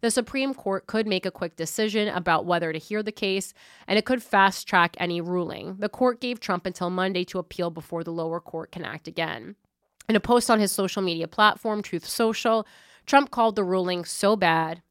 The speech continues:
and so dangerous, writing, "A nation-destroying ruling like this cannot be allowed to stand." His campaign spokesman, Stephen Chung, said Trump respectfully disagrees with the D C Circuit's decision and will appeal it in order to safeguard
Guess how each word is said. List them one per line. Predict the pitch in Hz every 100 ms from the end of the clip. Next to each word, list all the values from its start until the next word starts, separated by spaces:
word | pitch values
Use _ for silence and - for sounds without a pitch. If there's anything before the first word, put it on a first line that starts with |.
| _
and | 185 185
so | 180 170
dangerous, | 160 160 156 101 165 -
writing, | 185 180 175
"A | 185
nation-destroying | 190 214 - 240 220 208 - 180 175 180
ruling | 175 170 160 165
like | 160 165
this | - 160
cannot | - 175 170 160
be | 170
allowed | 170 98 95 165
to | 165
stand." | - 160 156 107 190 202 - _ _ _
His | - 240
campaign | - 247 240 262 277
spokesman, | - 214 202 - 202 202 202
Stephen | - - 208 165 175
Chung, | - 240 233 233 -
said | - 214
Trump | - 240 - - - _
respectfully | 208 - - 262 - 277 269
disagrees | 202 190 196 180 202 202 196
with | 180
the | 170
D | 165 202
C | 202 214 208
Circuit's | - 185 190 -
decision | - 165 233 233 233 233
and | - 196
will | 196 185
appeal | 190 - - 233 247 254
it | 202 202
in | - 180
order | 185 185 185
to | - 190
safeguard | - 202 208 - 180 175